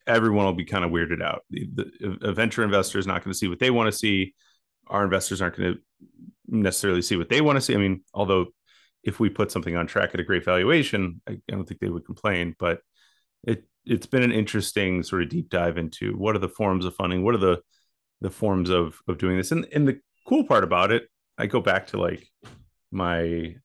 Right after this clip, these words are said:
travels and, and seeing that a lot of this stuff just doesn't exist in other countries. Like, there are European countries, but, like, for example, in Asia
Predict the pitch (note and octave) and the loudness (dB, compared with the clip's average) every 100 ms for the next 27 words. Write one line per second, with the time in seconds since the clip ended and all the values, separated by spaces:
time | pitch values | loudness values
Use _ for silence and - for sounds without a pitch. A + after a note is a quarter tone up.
0 | _ _ _ _ _ _ _ _ - G2+ | _ _ _ _ _ _ _ _ 0 2
1 | F2 F2 F2 - - _ - A2 A2 F2+ | 4 2 0 -2 -10 _ -10 -6 -4 -4
2 | - F#2 F2+ - F#2 A#2+ E3 G2 - F#2+ | -2 0 -2 -2 -2 0 0 -2 -2 -4
3 | - G2+ F2+ E2 E2+ F2+ E2+ G2+ F#2 - | -4 -4 -4 -4 -6 -6 -6 -6 -8 -8
4 | - - - - - G2+ - G#2 G#2 G2 | -10 -10 -12 -16 -4 -2 0 0 4 4
5 | F#2+ F2+ - _ _ - G#2+ G2 A2 F#2 | 4 2 -4 _ _ -2 0 2 0 0
6 | G2 F2 G2 F2+ - F2+ E2 - _ - | 0 -2 -2 -2 0 0 0 -2 _ -12
7 | G2 - _ _ _ _ G2 E2+ F2 E2+ | -12 -12 _ _ _ _ -2 0 0 -2
8 | - F#2 F#2+ G2+ G2+ F#2+ F2+ E2 D#2+ | -4 -8 -4 0 2 2 2 0 -2